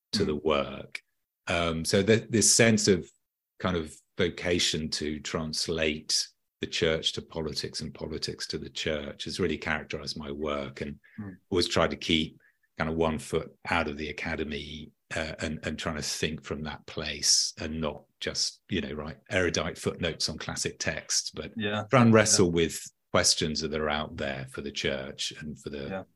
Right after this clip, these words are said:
Speaker 1: and the ways in which Christians are wrestling with trying to, what does it mean to really speak and act meaningfully in, in relation to the wounds of the world?
Speaker 2: Mm, mm, so good. You mentioned in your book,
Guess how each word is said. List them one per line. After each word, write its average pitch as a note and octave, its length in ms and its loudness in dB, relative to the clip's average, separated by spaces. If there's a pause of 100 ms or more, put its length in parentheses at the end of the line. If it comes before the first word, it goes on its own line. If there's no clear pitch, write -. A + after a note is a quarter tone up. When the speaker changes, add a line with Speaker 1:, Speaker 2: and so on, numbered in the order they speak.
(280)
Speaker 1:
and E2 100 -4
the E2 60 0
ways D#2+ 420 2
in D#2 60 -4
which C#2+ 180 -6
Christians - 760 -2 (140)
are D2 340 -4 (100)
wrestling D#2 580 -2
with C#2+ 180 -4 (760)
trying E2+ 260 -2
to, D#2 220 -2 (560)
what G#2 140 6
does F#2+ 100 2
it E2+ 80 -2
mean F#2 460 2
to E2+ 140 -2
really D#2 440 -2 (600)
speak - 540 2
and D#2 100 -4
act D2+ 380 -6
meaningfully D2 720 -6
in, D2+ 160 -8
in E2 120 -6
relation D2+ 340 -2
to - 80 -4
the D#2 100 -6
wounds D2 420 -4
of - 80 -10
the E2 100 -6
world? C#2+ 540 -10 (360)
Speaker 2:
Mm, G2+ 180 -8 (440)
mm, G2+ 200 -4 (120)
so - 240 -6
good. F#2+ 260 -2 (760)
You D#3+ 120 0
mentioned D3 500 6
in C3 120 2
your B2+ 120 6
book, A2+ 580 4